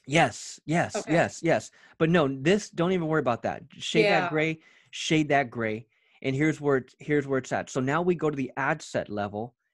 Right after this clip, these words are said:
Speaker 1: And so here's what I mean by, by multiple ad sets.
Speaker 2: Yeah.
Speaker 1: So as we come in here and we just set this up, you first wanna set it up. Um, like, let's, this is the conversions. So the conversions, you have to set up a custom conversion first.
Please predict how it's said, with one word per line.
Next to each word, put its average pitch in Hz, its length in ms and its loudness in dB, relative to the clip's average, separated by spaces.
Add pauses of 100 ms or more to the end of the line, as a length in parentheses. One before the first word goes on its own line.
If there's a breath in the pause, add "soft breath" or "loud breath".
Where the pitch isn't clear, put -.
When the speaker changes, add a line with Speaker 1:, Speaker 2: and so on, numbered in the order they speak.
(500)
Speaker 1:
And 139 100 -2
so 151 140 2
here's 160 260 2
what 156 120 0
I 143 100 2
mean 139 320 -4
by, 117 360 0
by 120 220 -2
multiple 117 640 -4
ad 110 240 -6
sets. - 640 -6 (360)
Speaker 2:
Yeah. 202 200 2
Speaker 1:
So 160 80 0
as 156 240 0
we 202 140 -2
come 185 260 -4
in 175 100 -2
here 143 480 -4 (360)
and 135 140 -2
we 139 100 0
just 135 260 0
set 151 240 0
this 135 220 -4
up, 110 200 -6 (180)
you 135 160 -4
first 175 340 -4
wanna 151 160 -2
set 139 300 -2
it 110 120 -2
up. 123 200 0 (540 loud breath)
Um, 110 440 0 (640)
like, 131 180 0
let's, 147 280 0
this 160 220 0
is - 40 -10
the 165 80 0
conversions. 139 800 -4
So 127 360 -2
the 139 120 -4
conversions, 139 720 -4
you 131 120 0
have 147 280 -4
to 143 100 -6
set 139 200 -4
up 135 220 -4
a 123 80 -6
custom - 580 -4
conversion 113 560 -4
first. - 460 -4